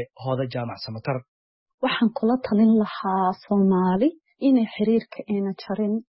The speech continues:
Speaker 2: Xiriirku waa waxa caafimaadka dhaliya. Xiriirku waa wax, een, farxad keena. Marka tolkii, een, kala daadsanaa,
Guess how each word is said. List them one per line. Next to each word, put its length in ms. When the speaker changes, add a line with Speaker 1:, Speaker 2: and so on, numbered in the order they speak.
Speaker 2:
Xiriirku 600
waa 260
waxa 380
caafimaadka 840
dhaliya. 460
Xiriirku 520
waa 260
wax, 240
een, 300
farxad 600
keena. 460
Marka 360
tolkii, 720
een, 320
kala 340
daadsanaa, 760